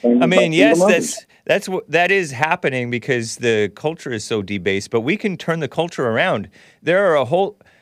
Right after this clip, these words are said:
Speaker 2: I don't know how long you've been listening to the Jesse Lee Peterson show, but
Speaker 1: Oh, a long time, yeah.
Speaker 2: Nice,
Speaker 1: A
Speaker 2: man.
Speaker 1: number of years.
Speaker 2: There are people
Speaker 1: Number of
Speaker 2: who, who have stopped having sex out of wedlock.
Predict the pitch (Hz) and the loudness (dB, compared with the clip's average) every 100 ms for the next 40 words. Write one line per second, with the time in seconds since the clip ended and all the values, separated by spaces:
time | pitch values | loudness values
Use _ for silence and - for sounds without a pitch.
0 | - 160 208 208 180 170 170 165 147 135 | -2 0 2 2 2 2 0 0 -2 0
1 | 151 147 156 - 143 131 120 123 107 135 | 0 0 -2 -2 -6 -6 -6 -4 0 0
2 | - 123 107 131 131 110 107 101 92 85 | -2 -6 -4 -4 -4 -8 -4 -2 -2 -4
3 | _ _ _ - 113 107 - 135 160 180 | _ _ _ 0 2 6 4 4 4 2
4 | 196 190 156 147 139 120 156 190 - 107 | 0 -2 2 2 0 0 0 0 -2 -2
5 | 120 135 151 147 131 143 127 - - 131 | 2 2 4 2 2 -2 -2 -6 -6 0
6 | 185 202 - 214 196 151 135 135 147 135 | 2 0 -2 -4 0 2 4 4 4 0
7 | 113 - _ _ - 143 139 151 147 135 | -2 -8 _ _ -14 -12 -6 0 2 0
8 | 107 - 151 175 165 147 147 139 127 123 | -4 -2 0 0 0 0 0 -2 -2 0
9 | 131 127 127 165 123 82 - | 0 0 0 -2 -4 -8 -8